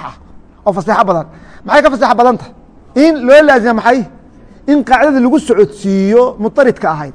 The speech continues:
Waxaa ka fiican fi hada almawdic, mar hadduu faacilkoodii jamac noqday, in markaasi wasfiga jamac laga dhigaa fiican oo faseexo badan. Taas waa midaas.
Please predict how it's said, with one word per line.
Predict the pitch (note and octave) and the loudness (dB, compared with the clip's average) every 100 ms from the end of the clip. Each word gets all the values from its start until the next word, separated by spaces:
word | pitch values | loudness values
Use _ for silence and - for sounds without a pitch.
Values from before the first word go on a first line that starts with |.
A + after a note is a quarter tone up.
| G#3 | -6
Waxaa | G3+ G#3 | -4 -2
ka | C4+ | -4
fiican | A3 G#3 F#3+ | 0 0 0
fi | G#3+ | 0
hada | A#3 | 2
almawdic, | G3+ A3 G#3 G#3+ G3 - - - | 2 2 2 0 -4 -18 -20 -6
mar | A#3+ | -2
hadduu | A3+ G#3 | 0 0
faacilkoodii | - G3 A#3+ A3+ G#3 G3 D4 | 0 0 0 -2 -2 0 0
jamac | C#4 G#3+ | -2 -2
noqday, | E3+ E3+ D#3 - - - - | -4 -6 -10 -16 -20 -14 -6
in | A#3 | -4
markaasi | A#3 - F#3+ F3 E3 G3+ | -4 -2 0 0 -2 -4
wasfiga | G3+ A3+ G3+ F#3 | -4 -2 -4 -4
jamac | G#3+ F#3 | -2 -2
laga | F#3+ | -4
dhigaa | F3+ D#3 | -4 -8
fiican | - E3+ F#3+ | -10 -8 -6
oo | E3+ | -8
faseexo | E3+ F#3 D#3+ | -12 -12 -10
badan. | D#3 C3+ - - - - - - - - - | -10 -12 -18 -20 -20 -20 -20 -20 -20 -16 -10
Taas | F3 | -2
waa | G3+ | -2
midaas. | A3+ F3 - | 0 -4 -6